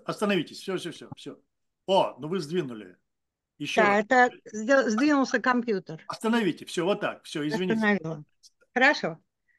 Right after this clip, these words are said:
Speaker 2: <clears throat> Это примерно половина рассказа, последняя, а, так что весь рассказ можете прочитать в "Звезде". <clears throat> К началу родов муж из Москвы не приехал, и в больницу жену отвезла мать,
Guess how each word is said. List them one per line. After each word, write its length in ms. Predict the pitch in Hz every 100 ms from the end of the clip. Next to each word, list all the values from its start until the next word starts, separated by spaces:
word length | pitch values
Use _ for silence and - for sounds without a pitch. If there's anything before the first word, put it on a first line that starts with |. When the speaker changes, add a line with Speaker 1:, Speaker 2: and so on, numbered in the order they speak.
| _ _
Speaker 2:
<clears throat> 160 | _ _
Это 720 | 302 330 269 - 277 285 320
примерно 460 | - 311 320 302 294
половина 560 | 277 262 269 240 190 160
рассказа, 500 | 180 - 339 349 247
последняя, 880 | 214 208 208 185 165 165 160 165 -
а, 340 | 196 196 190 -
так 180 | 226 220
что 380 | - 214 202 - -
весь 260 | 240 294
рассказ 400 | 240 233 254 247
можете 300 | 220 214 -
прочитать 520 | - 185 - - 208 185
в 60 |
"Звезде". 520 | 185 185 175 156 143 - _ -
<clears throat> 280 | - _ - _ _ _ _ _ _ _ _ _ - - - - - _ _ -
К 40 |
началу 500 | 247 262 370 370 320
родов 400 | 262 196 175 160
муж 320 | 233 311 -
из 160 | - 196
Москвы 400 | 196 190 - 247
не 100 | 269
приехал, 560 | 208 180 180 - 190 -
и 100 | 208
в 40 |
больницу 480 | 175 226 302 359 226
жену 300 | 185 208 240
отвезла 440 | 254 202 196 220
мать, 380 | 220 170 143 -